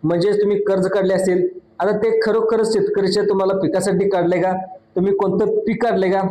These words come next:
त्यावर त्या टायमाला औषधासाठी खरोखरच शेती पिकासाठी कर्ज काढलेलं आहे का,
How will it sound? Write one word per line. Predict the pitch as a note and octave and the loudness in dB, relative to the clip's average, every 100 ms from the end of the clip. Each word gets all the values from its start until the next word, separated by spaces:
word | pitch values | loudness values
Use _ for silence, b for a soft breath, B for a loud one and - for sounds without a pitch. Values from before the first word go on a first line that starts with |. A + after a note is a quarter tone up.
| F#3+ - - | -4 -6 -2
त्यावर | G3 G3 | 0 0
त्या | F#3+ G3+ G3 | -2 0 0
टायमाला | G3 F3 F3 F#3 | 0 0 0 0
औषधासाठी | - E3+ F#3 F#3 F3+ E3+ F#3+ - - - _ - | 0 0 0 0 0 0 0 -2 -6 -20 _ -4
खरोखरच | G#3+ A3+ A3+ A3+ | -2 0 0 0
शेती | F#3+ F#3 F3+ | 0 0 0
पिकासाठी | F3 F#3+ F#3+ G3+ | 2 2 0 0
कर्ज | - F#3 F#3 G3 - | 0 0 2 0 0
काढलेलं | D#3+ E3+ F#3+ | 0 0 0
आहे | F3 | 0
का, | F#3 | 0